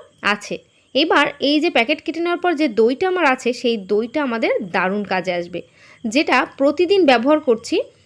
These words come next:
এমনই একটা জিনিস ব্যবহার করতে করতে তার কালারটা খারাপ হয়ে যাচ্ছে, কালো কালো স্পট পড়ে যাচ্ছে, তো সেই সমস্ত সমস্যা থেকে রেহাই পাবে এই, আহ, দইয়ের প্যাকেটটার থেকেই। সেই জিনিসটা কি? এই যে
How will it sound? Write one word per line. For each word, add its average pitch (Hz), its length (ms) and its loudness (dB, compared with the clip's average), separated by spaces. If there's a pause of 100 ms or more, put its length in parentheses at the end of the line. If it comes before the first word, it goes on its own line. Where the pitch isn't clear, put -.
(140)
এমনই 339 300 2
একটা 392 240 -2
জিনিস 247 320 -2
ব্যবহার 240 320 2
করতে 240 320 -2
করতে 302 300 -4
তার 254 180 -2
কালারটা 214 460 -2
খারাপ 277 300 0
হয়ে 277 100 2
যাচ্ছে, 247 320 -2
কালো 220 340 0
কালো 285 260 0
স্পট 233 320 -2 (100)
পড়ে 285 160 2
যাচ্ছে, 254 360 0 (500)
তো 269 180 8
সেই 294 320 2
সমস্ত 330 600 -4
সমস্যা 285 400 -2
থেকে 311 280 0
রেহাই 240 280 2
পাবে 269 260 0 (120)
এই, 254 280 2
আহ, 196 580 -6
দইয়ের 269 360 2
প্যাকেটটার 190 520 -2 (160)
থেকেই। 180 240 -10 (720)
সেই 302 220 2
জিনিসটা 302 380 2
কি? 339 280 0 (540)
এই 254 180 4
যে 165 180 -10